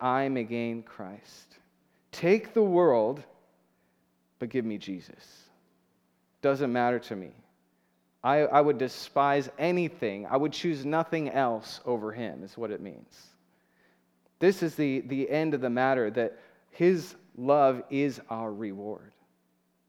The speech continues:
That knowing him and being his beloved is our greatest reward. And the work of God in your life today is to get your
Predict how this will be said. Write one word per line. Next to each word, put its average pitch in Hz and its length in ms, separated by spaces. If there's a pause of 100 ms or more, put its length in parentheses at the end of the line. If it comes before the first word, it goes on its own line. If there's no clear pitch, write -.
(220)
That 123 160
knowing 151 520
him 127 280
and 117 180
being 143 300
his 135 260
beloved 117 720
is 139 320
our 113 360
greatest 110 480
reward. 101 500 (880)
And 143 140
the 131 80
work 160 300
of 135 120
God 139 260
in 131 120
your 123 120
life 131 220
today 120 400 (1040)
is 135 160
to 135 80
get 147 320
your 123 240